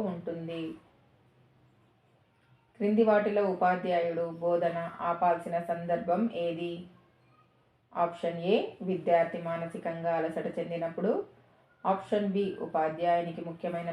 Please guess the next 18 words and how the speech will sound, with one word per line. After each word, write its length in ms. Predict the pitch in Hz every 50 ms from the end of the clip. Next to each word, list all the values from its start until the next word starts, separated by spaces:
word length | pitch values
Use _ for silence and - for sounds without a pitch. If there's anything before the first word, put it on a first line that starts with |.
| 170
పనులు 260 | 175 165 170 170 170 170
ఉన్నప్పుడు, 560 | 165 170 170 170 170 170 - - 175 185 220 277 370 - - - - _ _ _ _ -
ఆప్షన్ 500 | 185 180 190 190 - - 208 196 202 196
సి 200 | - - 220 208 196 180 -
ఉపాధ్యాయుడు 760 | 180 175 - 180 175 175 170 170 175 175 175 170 170 170 170 175 175
అలసిపోయినప్పుడు, 840 | 180 170 - 185 170 170 175 175 170 175 170 165 - 170 175 196 233 277 294 - - - - _ -
ఆప్షన్ 520 | 185 185 185 190 - - 202 196 190 190 185
డి 120 | 190 190 185 175 165
విద్యార్థుని 600 | 170 175 165 165 175 175 170 170 175 175 170 170 170
ని-, 160 | 165 160 - - - - - - - - - -
నిరాసక్తతతో 960 | 190 175 175 180 180 185 180 - 175 165 - - 170 165 - 175 - 180 190 233 359 381 - - - - - - - -
ఉన్నప్పుడు. 640 | 196 185 180 170 170 170 170 - - 180 170 170 170 165 160 156 - 185
కరెక్ట్ 320 | 180 175 170 170 - 175
ఆన్సర్ 520 | 170 165 165 180 175 - 202 208 240 339 381 381 - - - - _ _ - - - _ - - - - - - - - - - _ _ _ - - - - _ _ - - - - _ _ - - - - - - 185
ఆప్షన్ 500 | 175 170 170 - - - 175 175 175 170 - 175 175
ఏ 40 | 170 160 - - -
విద్యార్థి 640 | 175 175 170 151 175 170 165 160 160 - - 196 185 190 190 180
మానసికంగా 760 | 170 175 170 170 170 - - - 165 160 160 160 165 170